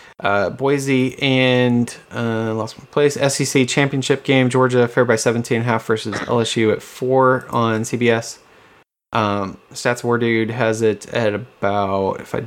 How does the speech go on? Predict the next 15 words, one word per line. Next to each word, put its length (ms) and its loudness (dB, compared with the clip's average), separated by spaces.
do 140 -2
the 100 -4
math 500 -2
right, 320 4
about 360 0
fifteen 600 0
and 160 0
a 280 -2
little 180 2
over 240 0
fifteen 380 -2
and 100 0
a 40 -4
half 280 -2
points. 400 -4